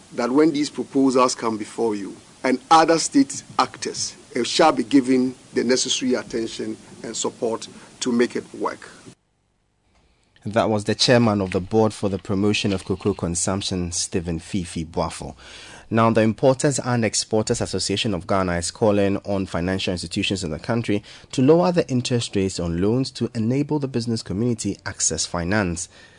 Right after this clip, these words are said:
Speaker 2: The executive secretary of the association, Samson Asake Awingobit, was reacting to news that the Ghana Association of Banks will invest seven hundred million dollars into the agricultural and business sectors.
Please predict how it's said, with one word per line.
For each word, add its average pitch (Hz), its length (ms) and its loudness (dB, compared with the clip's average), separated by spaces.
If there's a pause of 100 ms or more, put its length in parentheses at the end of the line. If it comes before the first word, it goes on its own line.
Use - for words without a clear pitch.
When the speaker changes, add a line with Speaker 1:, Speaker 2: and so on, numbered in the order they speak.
Speaker 2:
The 101 80 0
executive 101 400 0
secretary 95 560 0
of 92 240 -2
the 82 100 -4
association, 92 580 -2
Samson 95 400 -4
Asake 92 300 -4
Awingobit, 104 600 -2 (300)
was 165 160 0
reacting 190 340 0
to 160 140 -2
news 120 340 2
that 92 220 -4
the 85 100 -6
Ghana 110 240 0
Association 101 500 -4
of 82 140 -6
Banks 113 300 -2
will 175 160 2
invest 113 380 0
seven 104 280 -2
hundred 101 240 -4
million 95 300 -2
dollars 90 340 -4 (300)
into 120 440 0
the 87 120 0
agricultural 92 640 -2
and 95 200 -4
business 80 320 -6
sectors. - 540 -4